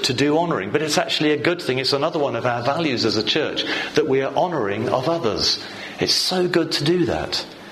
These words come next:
And it cuts right at the heart of pride and issues in our own life. Because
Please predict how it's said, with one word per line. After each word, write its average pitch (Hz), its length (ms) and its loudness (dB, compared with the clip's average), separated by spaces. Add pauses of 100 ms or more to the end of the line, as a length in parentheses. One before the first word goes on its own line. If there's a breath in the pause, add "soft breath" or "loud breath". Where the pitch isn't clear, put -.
(920 loud breath)
And 135 160 2
it - 160 0
cuts - 340 0
right 156 340 0
at 139 100 -2
the 127 60 2
heart 143 360 0
of 110 120 0
pride 143 480 2
and 107 140 2
issues 120 400 2
in 113 100 2
our 113 200 0
own 110 180 -2
life. 110 540 -2 (560 loud breath)
Because - 480 0